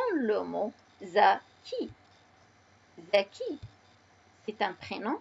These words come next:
d'un garçon. Nous avons vu la syllabe zo. Ajoutons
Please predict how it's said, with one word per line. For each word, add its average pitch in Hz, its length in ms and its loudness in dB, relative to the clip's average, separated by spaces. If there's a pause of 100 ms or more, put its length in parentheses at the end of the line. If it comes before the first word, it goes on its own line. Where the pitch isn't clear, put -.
(120)
d'un 349 220 2
garçon. 370 420 0 (2250)
Nous 294 100 4 (260)
avons 247 240 2
vu 185 280 -8
la 208 120 6
syllabe 214 540 0 (300)
zo. 202 380 2 (1700)
Ajoutons 240 600 4